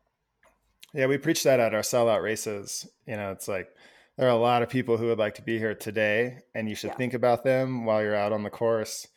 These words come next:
Speaker 2: It's, yeah.
Speaker 1: and you're working hard and suffering. And these aren't lottery races that people spend, you know, a decade trying to get into or anything.
Speaker 2: Right. And if, if
Speaker 1: So
Speaker 2: it's not
Speaker 1: this
Speaker 2: your
Speaker 1: idea of, um,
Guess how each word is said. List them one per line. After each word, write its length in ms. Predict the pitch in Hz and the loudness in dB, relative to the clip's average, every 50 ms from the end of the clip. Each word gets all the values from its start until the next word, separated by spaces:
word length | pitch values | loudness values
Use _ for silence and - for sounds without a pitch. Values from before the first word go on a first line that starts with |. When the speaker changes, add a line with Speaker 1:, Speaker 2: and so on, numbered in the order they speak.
| _ _ _ - | _ _ _ -16
Speaker 2:
It's, 220 | 196 190 - - _ _ | -16 -16 -16 -18 _ _
yeah. 280 | - 185 101 98 98 - 95 | -8 -6 -4 -4 -4 -4 -6
Speaker 1:
and 200 | 92 90 - - | -8 -12 -10 -10
you're 100 | 110 107 | -8 -6
working 320 | 110 107 107 - 110 107 | -6 -6 -6 -6 -8 -8
hard 340 | 90 107 104 101 101 101 98 | -6 -4 -4 -4 -4 -4 -6
and 120 | 95 95 | -6 -8
suffering. 680 | - - 107 107 - - 110 107 104 101 101 101 101 104 - - | -8 -8 -8 -6 -6 -6 -6 -4 -4 -6 -6 -6 -8 -10 -10 -10
And 380 | - 113 107 107 104 104 98 101 - | -8 -6 -6 -6 -6 -8 -10 -14 -12
these 260 | 110 113 131 143 131 | -6 -4 -4 0 2
aren't 240 | 143 117 113 113 107 | 2 2 2 0 0
lottery 340 | 110 107 113 113 113 110 107 | 0 0 2 2 0 0 -2
races 440 | 104 107 107 104 - 110 107 101 107 | -2 -2 -2 -4 -4 -8 -10 -8 -6
that 200 | 107 98 98 - | -6 -6 -6 -6
people 280 | 117 107 95 98 101 | -8 -8 -6 -6 -8
spend, 420 | 98 - - 107 104 101 101 98 95 | -10 -8 -6 -6 -6 -6 -6 -8 -10
you 80 | 95 104 | -8 -8
know, 120 | 101 95 | -6 -6
a 40 | 92 | -6
decade 480 | 92 98 95 95 - 101 98 92 92 - | -4 -4 -6 -6 -4 -6 -8 -8 -8 -10
trying 240 | - 104 98 101 | -10 -10 -10 -10
to 80 | 101 98 | -12 -10
get 160 | 95 95 92 | -10 -10 -8
into 320 | 98 98 101 - - 98 95 | -8 -10 -12 -12 -12 -10 -10
or 80 | 95 95 | -8 -8
anything. 480 | 95 95 95 - 190 170 165 - 95 | -10 -10 -12 -12 -10 -10 -10 -10 -12
Speaker 2:
Right. 80 | 101 - _ _ _ _ _ _ _ _ _ _ _ _ _ | -14 -18 _ _ _ _ _ _ _ _ _ _ _ _ _
And 140 | - 226 226 | -12 -10 -8
if, 140 | 220 180 185 | -8 -8 -8
if 140 | 214 226 208 | -8 -6 0
Speaker 1:
So 0 | |
Speaker 2:
it's 160 | 226 165 156 | 2 2 4
not 60 | 143 170 | 4 2
Speaker 1:
this 120 | 170 - | 2 4
Speaker 2:
your 80 | 185 160 | 4 2
Speaker 1:
idea 340 | 127 131 147 170 160 143 | 4 4 4 6 8 8
of, 100 | 135 107 | 6 6
um, 240 | 127 120 113 107 104 | 4 0 0 0 -4